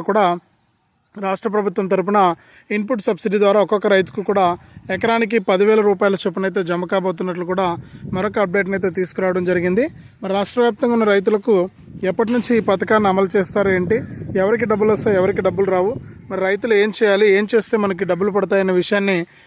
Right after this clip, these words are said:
మీకు అందరికీ కూడా నేను ఇక్కడ క్లారిటీగా తెలియజేస్తాను. దయచేసి వీడియో చూస్తున్న ప్రతి ఒక్కరూ కూడా వీడియోని ఎక్కడా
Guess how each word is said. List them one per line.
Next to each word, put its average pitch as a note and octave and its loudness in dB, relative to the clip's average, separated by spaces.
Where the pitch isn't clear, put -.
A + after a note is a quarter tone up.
మీకు G3 -4
అందరికీ G#3 0
కూడా G#3 4
నేను G3 0
ఇక్కడ G3 -2
క్లారిటీగా F#3+ 0
తెలియజేస్తాను. F#3 0
దయచేసి G3 -2
వీడియో G3 0
చూస్తున్న A#3+ 0
ప్రతి G#3 2
ఒక్కరూ A3 2
కూడా A3 4
వీడియోని G3 2
ఎక్కడా G3+ 0